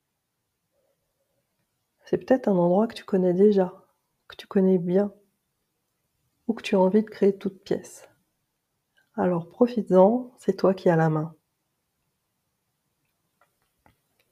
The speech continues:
Prends le temps de te connecter en profondeur à cet endroit, d'en voir et d'en ressentir chaque détail. Les arbres,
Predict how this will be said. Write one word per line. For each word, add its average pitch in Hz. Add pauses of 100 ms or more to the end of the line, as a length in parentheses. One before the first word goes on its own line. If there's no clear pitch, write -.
(720)
Prends -
le 214
temps 277
de 262
te 214
connecter 196
en 180
profondeur 190
à 165
cet 156
endroit, 151 (1300)
d'en 185
voir 233
et 202
d'en 175
ressentir 190
chaque 202
détail. 175 (2500)
Les 202
arbres, 165